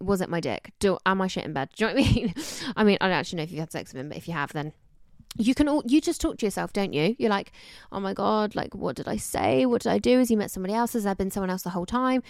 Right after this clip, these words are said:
So I feel like just give him a little explanation, be like, "Hey, I'm so sorry I've ghosted. I've been really quiet. That was really fucking selfish of me. I'm, I swear I'm not a cold bitch. I just panicked. I don't really know what to do. And that was selfish. And I'm really sorry. You des-, you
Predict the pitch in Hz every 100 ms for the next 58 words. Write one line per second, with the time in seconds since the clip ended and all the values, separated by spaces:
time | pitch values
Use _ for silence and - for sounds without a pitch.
0 | - - - - 285 269 220 _ _ -
1 | 269 302 339 320 302 - 277 269 262 277
2 | 277 262 254 - 226 196 202 190 185 -
3 | 196 180 104 180 202 190 202 190 180 156
4 | 156 - 160 156 - 165 156 160 160 175
5 | 165 156 - 156 180 180 175 175 185 196
6 | 214 190 170 - 175 165 160 156 165 -
7 | - - - 180 180 - 190 - - 180
8 | 170 240 240 - 247 262 233 247 254 -
9 | - - 185 180 - - 190 - 175 180
10 | - - 190 175 190 180 - 175 160 165
11 | - 175 - 170 170 160 160 165 - 160
12 | 165 160 170 165 170 180 185